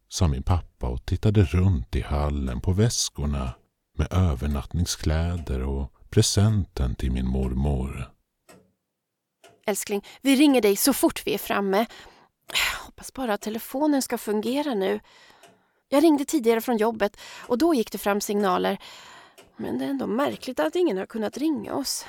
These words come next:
Speaker 2: Det är nog bäst att vi kollar upp det när vi kommer hem sen,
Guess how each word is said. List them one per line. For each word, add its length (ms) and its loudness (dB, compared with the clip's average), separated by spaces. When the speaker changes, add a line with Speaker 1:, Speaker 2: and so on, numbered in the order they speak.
Speaker 2:
Det 60 -2
är 40 2
nog 100 0
bäst 240 -8
att 100 -10
vi 40 -8
kollar 360 -6
upp 300 -10
det 120 -8
när 80 -4
vi 80 -10
kommer 200 -6
hem 280 -6
sen, 300 -4